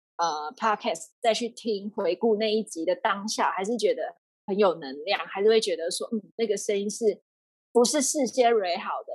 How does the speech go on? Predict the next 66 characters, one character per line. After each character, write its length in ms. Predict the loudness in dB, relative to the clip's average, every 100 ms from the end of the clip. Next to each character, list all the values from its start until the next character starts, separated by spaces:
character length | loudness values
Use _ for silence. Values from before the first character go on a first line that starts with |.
| -2
我 80 |
要 160 | 2 2
拍 260 | 2 0 0
出 180 | -4
什 120 | -10 -10
么 80 | -12
样 100 | -10 -6
的 140 | -2
乐 240 | 0 2 0
器、 320 | -4 -10 -10
什 140 | -12
么 80 | -12
样 200 | -10 -8 -4
的 100 | -6
节 320 | -4 -4 -4
奏， 360 | 0 -2 -2 _ _ -8
然 100 | -4
后 80 | -4
创 240 | -4 -4
造 140 | 0 -2
出 160 | -2
来 120 | -6
的 120 | -6 -6
曲 420 | -6 -8 -10 -14
子。 200 | -20 -20 _ _
所 120 | 2 6
以 40 |
我 160 | 6 6
觉 80 | 4
得 180 | 2 0 _ _ _
你 160 | -20 -20 _ -6
可 200 | 0 2
以 180 | 2 -2
更 720 | 0 0 0 -4 -12 -18 -20 _ _ -6
能 260 | -4 -4
够 220 | 2 6 6
清 220 | 4 2
楚 100 | 4
地 80 | 2
感 160 | 2
觉 100 | -2
到， 80 | 2
哦， 200 | 2 2
原 140 | -2 -2
来 200 | 0 0
灵 300 | 0 -2 -4
性 300 | -6 -4 -4
是 140 | -4
这 220 | -2 2 4
样， 200 | 4 0
没 120 | -4
有 120 | -2
任 160 | -2 -2
何 140 | -6
的 140 | -8
约 340 | -6 -2 0 2
束。 340 | 0 -2 -6 -8
那 100 | -6
对 120 | 0 2
我 60 |
来 160 | 2 0
说 180 | -4 -8
是 180 | -4
一 100 | -4
件 220 | -2 -4 -4
特 180 | -8